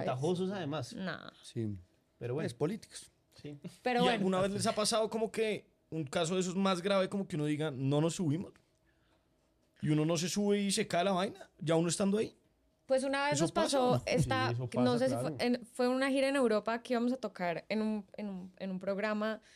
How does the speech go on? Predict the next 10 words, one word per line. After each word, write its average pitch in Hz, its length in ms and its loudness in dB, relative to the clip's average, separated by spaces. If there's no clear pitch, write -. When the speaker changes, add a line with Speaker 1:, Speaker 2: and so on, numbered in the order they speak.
Speaker 2:
de 208 140 -4
televisión 180 560 -2
en, 202 440 -6
en 214 80 -6
Speaker 3:
Polonia. 113 280 2
Speaker 2:
Polonia, 202 440 0
em, 185 920 -2
en 196 100 -4
la 180 120 -4
capital. 180 600 -6